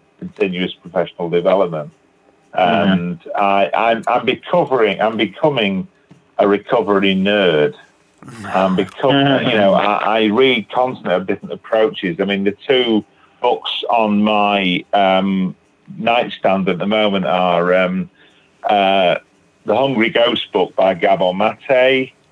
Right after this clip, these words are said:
Speaker 1: and,
Speaker 2: Mm-hmm.
Speaker 1: uh, I've got one called The Naked Mind. I can't remember the lady's, um, the lady's name, but that's, that's a recovery book as well. I tend to sort of, at any time, I'll have a novel there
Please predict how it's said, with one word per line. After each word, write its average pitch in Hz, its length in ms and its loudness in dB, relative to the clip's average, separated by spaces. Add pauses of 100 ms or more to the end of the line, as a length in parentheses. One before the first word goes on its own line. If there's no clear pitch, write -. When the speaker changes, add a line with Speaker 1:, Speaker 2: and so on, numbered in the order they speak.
(100)
Speaker 1:
and, 95 420 -2
Speaker 2:
Mm-hmm. 135 300 0
Speaker 1:
uh, 135 340 0
I've - 180 -2
got 110 220 0
one 104 260 0
called 101 300 0
The 101 80 2
Naked 104 500 0
Mind. 127 680 0
I 113 60 -4
can't 110 280 -4
remember 107 300 0
the 101 120 2
lady's, 101 520 2 (280)
um, 90 680 -2 (680)
the 98 120 2
lady's 101 400 2
name, 107 320 0
but 95 100 -2
that's, 104 280 -2 (160)
that's - 260 -2
a 104 60 -4
recovery 98 480 0
book 92 280 -2
as 98 120 -2
well. 101 340 2
I 104 220 -6
tend 147 320 -2
to 139 100 -2
sort 107 360 0
of, 113 100 0 (120)
at 110 80 0
any 120 200 -2
time, 113 340 -2
I'll 101 120 2
have 98 100 2
a 110 60 0
novel 113 560 0
there 85 380 2